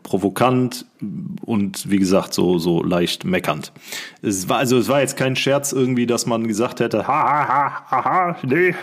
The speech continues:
alles gut, Horst. <laughs> Wir sind noch wach.“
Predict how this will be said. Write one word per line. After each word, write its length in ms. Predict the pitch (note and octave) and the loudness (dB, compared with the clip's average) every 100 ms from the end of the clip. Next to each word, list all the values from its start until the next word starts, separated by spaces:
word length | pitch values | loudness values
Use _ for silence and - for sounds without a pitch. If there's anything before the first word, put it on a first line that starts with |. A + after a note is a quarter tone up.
| - F3+ - | -6 -6 -4
alles 320 | C3+ D#3 D3 | -4 -2 -2
gut, 200 | - E3+ | -2 -2
Horst. 500 | C3+ E3+ G3 - - - F3+ - | 0 2 0 -2 -4 -2 -4 -4
<laughs> 280 | - - - | -8 -8 -4
Wir 200 | - C#3+ | 0 2
sind 160 | C3+ E3+ | 4 2
noch 240 | E3 B2+ | 2 2
wach.“ 300 | D3 - - | 0 0 -2